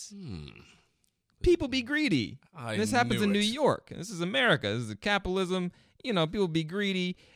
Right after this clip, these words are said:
Speaker 2: And
Speaker 1: That's
Speaker 2: you're
Speaker 1: a
Speaker 2: looking at your
Speaker 1: diss.
Speaker 2: loot, and you're like, "Maybe I want what you got."
Speaker 1: Yeah.
Speaker 2: So we're doing the demo, and we just, like, very naturally just start attacking each other.
Speaker 1: Very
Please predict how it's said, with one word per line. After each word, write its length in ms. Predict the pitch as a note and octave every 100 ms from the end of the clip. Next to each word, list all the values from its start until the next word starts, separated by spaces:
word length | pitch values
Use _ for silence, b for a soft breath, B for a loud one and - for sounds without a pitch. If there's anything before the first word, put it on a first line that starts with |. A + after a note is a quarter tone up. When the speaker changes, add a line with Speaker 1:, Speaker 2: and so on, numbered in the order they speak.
| _ -
Speaker 2:
And 400 | F3 E3+ E3 E3
Speaker 1:
That's 100 | A#3
Speaker 2:
you're 140 | A#3+
Speaker 1:
a 40 | A#3
Speaker 2:
looking 200 | A3 A3
at 160 | G3+
your 120 | C#4 E4
Speaker 1:
diss. 40 |
Speaker 2:
loot, 340 | F#3 D3 F#3 - -
and 80 | G#3+
you're 100 | E4+
like, 160 | F4
"Maybe 260 | - F#4 F#4
I 80 | F4+
want 200 | F4 E4+
what 200 | G4 A4+
you 120 | G#4+
got." 320 | - C#3+ G2+ - _ _ A4+ A#4
Speaker 1:
Yeah. 240 | G4 F3+ -
Speaker 2:
So 340 | - A#3+ A3 G#3
we're 140 | G3+ D#4+
doing 200 | C#4 A#3
the 80 | F#3
demo, 400 | G3+ A#3 D#3 C#3
and 160 | D3
we 120 | D#3+ C4
just, 260 | D4 -
like, 220 | F#3+ D3 A#2 A2+ A2+ -
very 260 | F3 A#3+
naturally 800 | E3 A#2 B2 - A#2 G#2 G2 F#2+
just 160 | G#2 -
start 180 | C#3
attacking 460 | A2+ - A2 G#2 F#2
each 180 | F2 F2+
other. 300 | F#2 G#1 -
Speaker 1:
Very 280 | G#2+ C3